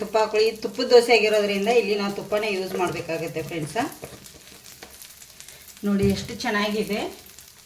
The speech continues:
ನೋಡಿ, ಇದಕ್ಕೆ ಶೇಂಗಾ ಚಟ್ನಿ, ಶೇಂಗಾ ಚಟ್ನಿ ಬೇಕೇ ಬೇಕು ಈ ದೋಸೆಗಂತೂ. ಚಟ್ನಿ ಇಲ್ಲ ಅಂದರೆ ದೋಸೆ ರೆಡಿ ಆಗಲ್ಲ ಫ್ರೆಂಡ್ಸ.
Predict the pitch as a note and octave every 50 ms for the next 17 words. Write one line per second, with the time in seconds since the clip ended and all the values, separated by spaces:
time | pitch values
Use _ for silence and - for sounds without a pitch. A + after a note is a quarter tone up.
0 | - - - - - - - - - - - - - - - - - - - -
1 | - - - - - - - - - - - - - - - - - - - -
2 | - - - - A3+ A#3+ A#3+ B3 A#3+ G#3 G#3 G3+ C#4 F4+ A4 - - - - -
3 | - - - - - A3+ A#3 A#3+ A#3 B3+ C4 B3+ B3+ A3+ G3 - G3 G3+ F3 D#3+
4 | - - - - - - - - - - - A3+ A#3 A#3+ A#3+ C4 C4 - C4+ A3
5 | - A#3 B3 A#3 G#3+ G#3 G#3 G#3 A#3 A3+ A3 G#3+ G3+ G#3 A3 A3+ A3+ G#3+ G3+ G3+
6 | G#3 F#3+ G3+ G3+ G3 G3+ G#3 G#3 G3 F#3 F#3+ F#3 F3 D3+ - - D#4+ - - -
7 | - - - - - - - - - - - - G#3+ G#3 G#3 A3+ A#3 A3+ G#3+ G#3
8 | G#3 G#3 G3+ G#3 G3+ G#3 C4+ F4+ - - - - - - - - - - - -
9 | - - - - - - - - - - - F3+ F3 G3+ G3+ G3+ - A3 G#3 G3+
10 | G3+ G3 G3+ G#3 A3 G#3+ G3 G3+ G3+ G3 G3 G3 G3 F#3+ F3 F#3 F#3 F#3